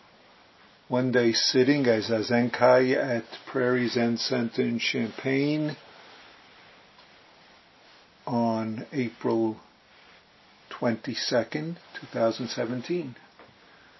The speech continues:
Some of you are at a morning zazen this weekend, and some of you are listening in other circumstances.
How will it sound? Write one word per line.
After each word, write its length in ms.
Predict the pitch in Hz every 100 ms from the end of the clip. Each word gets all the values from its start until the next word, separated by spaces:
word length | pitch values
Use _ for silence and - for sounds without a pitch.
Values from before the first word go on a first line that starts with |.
| -
Some 300 | - 156 196
of 140 | 156
you 260 | 120 131 180 - - - - - - - - -
are 580 | 113 107 110 110 110 120 - - _ -
at 240 | 120 107 120
a 120 | 113
morning 540 | 104 113 113 117 117 104
zazen 680 | 120 110 107 113 113 127
this 260 | 113 120 -
weekend, 460 | 90 - 156 120 123 - _ _ _ _ _ _ - _ _
and 420 | 123 113 110 110 101 - _ _ _ -
some 280 | - 139 185
of 140 | 135
you 340 | 120 113 143 170 _ _ _ _ _ _
are 200 | 113 110
listening 500 | 113 117 - - 127
in 120 | 123 139
other 240 | 156 151
circumstances. 1040 | - 156 - - - 233 196 - - -